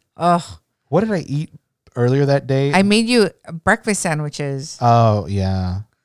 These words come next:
Speaker 2: Elena made me, uh, Elena made her own bread. She's been making her own bread. But what's the last one you made? Just a loaf of bread, right?
Speaker 1: Yeah, it's just a loaf of white bread.
Speaker 2: Good. So good. And Elena makes really good breakfast sandwiches that have, like, egg and ham and cheese on them. And,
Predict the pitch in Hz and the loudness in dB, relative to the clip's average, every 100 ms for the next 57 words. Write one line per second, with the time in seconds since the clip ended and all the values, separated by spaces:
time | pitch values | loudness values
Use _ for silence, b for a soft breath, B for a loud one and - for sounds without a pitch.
0 | _ _ _ _ _ _ - 123 135 139 | _ _ _ _ _ _ -2 2 2 2
1 | 131 135 131 - 120 123 143 156 156 151 | 0 -2 -4 -4 -2 0 2 2 2 2
2 | 143 127 147 131 104 117 - 143 143 139 | 2 2 2 2 0 -6 -8 -4 -2 -2
3 | 127 110 101 110 110 107 113 139 120 117 | -2 -2 0 -2 -2 -6 -6 -4 -2 -2
4 | - 120 117 120 117 107 104 110 107 123 | -4 -6 -6 -6 -6 -4 -2 -2 -4 -4
5 | 120 101 202 190 180 196 - 160 147 151 | -6 -6 0 2 2 -2 -4 -2 -2 -2
6 | 143 127 - 135 123 156 _ _ _ 117 | -4 -4 -4 -4 -4 -8 _ _ _ -8
7 | - 131 113 - - 131 120 123 113 101 | 2 4 4 -2 -4 -4 -2 0 0 -2
8 | - 110 104 - 107 110 110 104 117 135 | -4 -4 -4 -2 -2 -2 -4 -6 -6 -4
9 | 123 110 110 101 - _ _ _ _ _ | -4 -2 -2 -4 -14 _ _ _ _ _
10 | _ 113 123 127 127 117 107 101 104 101 | _ -4 -4 -2 -2 -2 -2 -4 -6 -6
11 | 92 101 98 95 95 92 87 90 90 90 | -4 -6 -6 -10 -8 -8 -8 -8 -8 -8
12 | 87 87 - 139 113 92 87 87 - _ | -8 -10 -8 -6 -4 -6 -8 -12 -18 _
13 | _ _ _ _ _ - - 98 95 | _ _ _ _ _ -20 -10 -6 -6